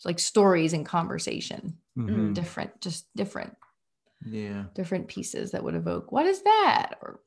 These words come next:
Speaker 1: "Wow, you know, there's a little bit of information about that painting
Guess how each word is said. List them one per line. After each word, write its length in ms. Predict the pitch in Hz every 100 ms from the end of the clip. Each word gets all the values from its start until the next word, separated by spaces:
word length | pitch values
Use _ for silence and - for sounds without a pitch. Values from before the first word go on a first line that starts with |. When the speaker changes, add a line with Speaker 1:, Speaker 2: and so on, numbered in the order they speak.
| _ _ _ _
Speaker 1:
"Wow, 340 | 208 269 254 151
you 140 | 170
know, 260 | 170 151 180
there's 280 | 180 175 175
a 40 |
little 140 | 190 190
bit 140 | 180
of 100 | 175
information 600 | - 185 185 - 185 190
about 220 | 185 - -
that 180 | -
painting 720 | - 208 - - - - 180